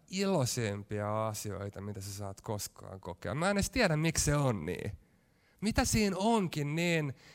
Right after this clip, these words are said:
niin, niin kuin riemullista? Kun sä saat puhua sun jollekin läheiselle Kristuksessa ja sä vaan näet, kuinka uskon luottamus syntyy tän ihmisen sydämessä.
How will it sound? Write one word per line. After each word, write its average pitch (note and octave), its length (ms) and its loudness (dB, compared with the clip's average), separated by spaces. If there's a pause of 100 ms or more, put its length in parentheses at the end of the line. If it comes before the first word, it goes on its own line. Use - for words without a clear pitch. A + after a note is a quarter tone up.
(320)
niin, E3+ 500 2
niin E3 140 -4
kuin F3 160 2
riemullista? A#2+ 1120 2 (1500)
Kun E3 120 0
sä D3 60 2
saat E3+ 200 2
puhua F3 320 4
sun C#3+ 220 0
jollekin D3 400 0
läheiselle C3+ 600 2
Kristuksessa C#3+ 880 -2
ja A#2 100 0
sä B2+ 140 -2
vaan D#3+ 300 0
näet, C#3+ 640 0 (640)
kuinka C3 260 0
uskon C#3 500 2
luottamus G#2+ 640 -2
syntyy G2+ 580 -4 (260)
tän A2+ 160 -4
ihmisen G#2+ 560 -4 (240)
sydämessä. - 760 -4